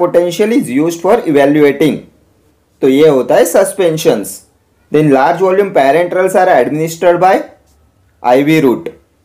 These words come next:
Then route of administration of drug associated with phlebitis, ये भी प्रीवियस ईयर क्वेश्चन है, route of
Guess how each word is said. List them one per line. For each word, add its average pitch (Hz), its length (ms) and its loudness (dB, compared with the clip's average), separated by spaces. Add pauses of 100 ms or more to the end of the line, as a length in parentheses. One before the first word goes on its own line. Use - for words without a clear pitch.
(420)
Then 135 200 0
route 165 240 2
of 214 160 0
administration 170 800 -2
of 180 180 0
drug 143 320 0
associated 160 800 0
with 185 100 2 (140)
phlebitis, 156 580 0 (540)
ये 143 120 0
भी 170 120 -2
प्रीवियस 165 500 0
ईयर 170 140 4
क्वेश्चन 143 420 -2
है, 185 100 0 (720)
route 143 280 2
of 165 100 0